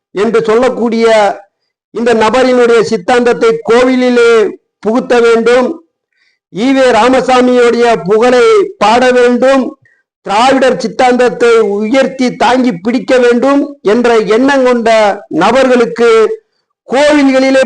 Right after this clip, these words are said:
பணி செய்ய வேண்டிய அவசியம் என்ன? ஈவேரா புகழ் பாட வேண்டிய நபர்கள் எல்லாம்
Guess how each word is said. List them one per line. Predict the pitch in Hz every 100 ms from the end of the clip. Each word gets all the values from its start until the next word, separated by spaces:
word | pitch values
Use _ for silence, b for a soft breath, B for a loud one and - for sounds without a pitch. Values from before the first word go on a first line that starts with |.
| 262
பணி | 240 262
செய்ய | 233 269 262
வேண்டிய | 254 254 254 240
அவசியம் | 214 277 294 269 269 247
என்ன? | 240 254 226 - _ _ _ _ _ _ _ _ _ _ _ _
ஈவேரா | 175 254 254 254 254 247 180 - _ _ _ _ _ _ _
புகழ் | 196 254 254
பாட | 254 247
வேண்டிய | 240 233 233 220
நபர்கள் | 214 240 240
எல்லாம் | 240 233 247 269 202 -